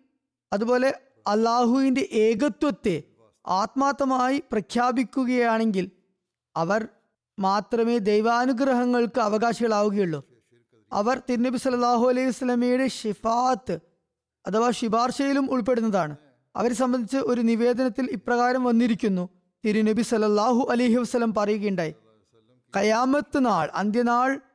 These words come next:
എൻ്റെ ഷഫാത്തിൻ്റെ, ശുപാർശയുടെ അടിസ്ഥാനത്തിൽ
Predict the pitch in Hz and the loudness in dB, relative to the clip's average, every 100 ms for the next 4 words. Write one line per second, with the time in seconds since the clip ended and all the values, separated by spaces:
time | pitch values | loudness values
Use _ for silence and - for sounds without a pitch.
0 | _ - 233 233 269 - _ - - 220 | _ -2 2 2 0 -4 _ -12 -6 -2
1 | 240 254 277 277 277 208 165 - _ - | 0 0 0 0 0 0 -2 -8 _ -20
2 | 185 - - 220 240 254 269 262 240 220 | -20 -14 -6 0 0 0 0 0 0 0
3 | 262 262 220 269 | 0 -2 -2 -4